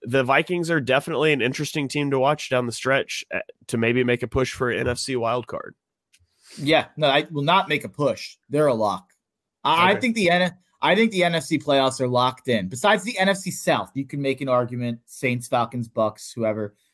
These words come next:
Speaker 2: whatever. I think we're locked in to Eagles, Niners, Lions, N F C South winner, Cowboys, Vikings, Seahawks. I, I think that's going to be the seven. I don't buy in at all to any other team getting in the mix there.
Speaker 1: Yeah.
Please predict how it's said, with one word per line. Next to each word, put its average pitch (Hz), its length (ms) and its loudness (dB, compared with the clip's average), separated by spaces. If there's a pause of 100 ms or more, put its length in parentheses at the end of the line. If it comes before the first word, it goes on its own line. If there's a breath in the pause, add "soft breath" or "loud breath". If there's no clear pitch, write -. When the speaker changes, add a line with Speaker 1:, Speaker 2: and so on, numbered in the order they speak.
Speaker 2:
whatever. 110 400 0 (500)
I 180 140 4
think 208 180 0
we're 175 140 2
locked 151 420 2
in 127 320 2
to 120 260 0
Eagles, 131 380 0
Niners, 117 460 0
Lions, 110 580 -2
N 120 120 -4
F 123 80 -2
C 135 120 -6
South 110 400 -4
winner, 98 380 -8 (360)
Cowboys, 117 760 -2
Vikings, 101 720 -6
Seahawks. - 680 -12 (200)
I, 110 260 -4
I - 20 -2
think 127 260 -2
that's 117 200 -2
going 113 360 0
to 104 60 -4
be 104 120 -4
the 101 100 -10
seven. 98 500 -6 (100)
I 113 100 -2
don't 101 180 -2
buy 98 180 -2
in 95 300 -4
at 98 180 -6
all 90 240 -4
to 98 200 -16
any 92 180 -10
other 87 180 -16
team 90 300 -10
getting 90 280 -8
in 87 100 -14
the 87 80 -12
mix 85 240 -16
there. 98 220 -14 (640)
Speaker 1:
Yeah. - 200 -12